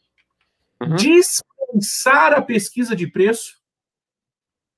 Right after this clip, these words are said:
Speaker 2: E aí você pergunta, "Peraí, mas por que dispensar a pesquisa de preço, como você mesmo colocou, se isso é algo que pode ser feito em vinte e quatro horas?"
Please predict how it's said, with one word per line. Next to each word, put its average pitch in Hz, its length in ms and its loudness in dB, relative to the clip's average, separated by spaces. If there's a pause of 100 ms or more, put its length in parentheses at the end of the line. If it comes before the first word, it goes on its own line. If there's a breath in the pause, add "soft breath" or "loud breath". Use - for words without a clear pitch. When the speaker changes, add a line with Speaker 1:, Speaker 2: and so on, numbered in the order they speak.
(460)
Speaker 2:
E 226 100 -4
aí 226 140 4
você 262 220 -4
pergunta, 214 480 -2
"Peraí, 196 560 -2 (340)
mas 214 220 -2
por 285 240 -6
que 440 180 -2
dispensar 226 600 0
a 220 60 2
pesquisa 202 440 0
de 165 140 -2
preço, 233 440 2
como 226 220 0
você 226 240 0
mesmo 233 320 -2
colocou, 208 560 2 (240 loud breath)
se - 260 -2
isso 311 140 -2 (120)
é 226 100 4
algo 254 260 6
que 294 140 -6
pode 247 280 0
ser 220 240 2
feito 262 240 -4
em 214 60 0
vinte 240 200 -4
e - 20 -20
quatro 202 300 0
horas?" 180 500 2